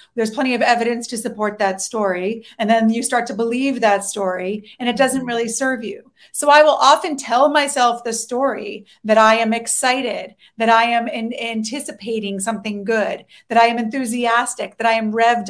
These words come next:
Speaker 1: up. And there's evidence to support that story as well. And then I'll collect that evidence and repeat that evidence to allow me to believe something different. But I also, I have a practical tip as well, because I have done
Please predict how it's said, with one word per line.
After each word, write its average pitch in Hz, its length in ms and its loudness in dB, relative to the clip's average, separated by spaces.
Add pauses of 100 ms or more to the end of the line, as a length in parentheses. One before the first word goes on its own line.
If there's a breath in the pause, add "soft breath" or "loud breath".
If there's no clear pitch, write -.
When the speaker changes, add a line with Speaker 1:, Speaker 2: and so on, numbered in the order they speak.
Speaker 1:
up. - 360 -4 (260 loud breath)
And 247 380 2
there's 247 180 2
evidence 262 360 -2
to 277 60 -8
support 262 420 -4
that 311 240 2
story 226 440 -2
as 214 180 -4
well. - 440 -4 (200 loud breath)
And 233 120 0
then 240 100 2
I'll 233 120 2
collect 269 420 -4
that 226 120 -2
evidence 202 380 -2
and 208 100 -10
repeat 277 360 -10
that 226 140 0
evidence 202 480 -4
to - 180 -8
allow 240 520 0
me 214 280 -6
to 220 140 -12
believe 220 420 -2
something 196 440 -6
different. - 500 -10 (320 loud breath)
But 277 100 4
I 269 100 8
also, 311 500 6
I 262 140 2
have 302 220 4
a 254 60 -8
practical 320 500 0
tip 214 280 -4
as 190 140 -6
well, 185 340 -4 (180 soft breath)
because 262 320 -2
I 262 280 0
have 247 180 -2
done 226 340 -2